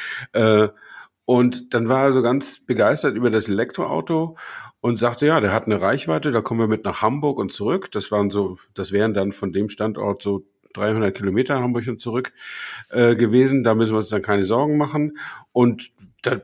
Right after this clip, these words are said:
und für das bisschen, was wir hier so fahren, also der nächste Ort zum Einkaufen war so vier Kilometer weg, äh, da fahren wir vielleicht hundertfünfzig Kilometer in der Woche höchstens oder so.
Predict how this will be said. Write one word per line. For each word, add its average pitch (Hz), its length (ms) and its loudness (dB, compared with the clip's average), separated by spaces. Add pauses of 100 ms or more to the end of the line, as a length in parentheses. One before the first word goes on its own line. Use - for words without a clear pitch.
(440)
und 113 160 -4
für 117 120 -2
das 123 280 0
bisschen, 135 380 2
was 107 160 -2
wir 101 80 2
hier 123 180 2
so 147 120 0
fahren, 139 340 0
also 101 160 4
der 98 80 4
nächste 110 400 0
Ort 123 240 0
zum 107 160 -6
Einkaufen 117 480 -2
war 104 100 2
so 98 120 -2
vier 110 240 -8
Kilometer 98 480 -2
weg, 127 260 -4 (420)
äh, 117 360 2 (240)
da - 120 -8
fahren 104 280 -2
wir 110 100 4
vielleicht 101 440 0
hundertfünfzig 110 680 -2
Kilometer 107 540 2
in 107 80 0
der 104 120 2
Woche 113 300 2
höchstens 120 720 0
oder 104 240 0
so. 104 280 0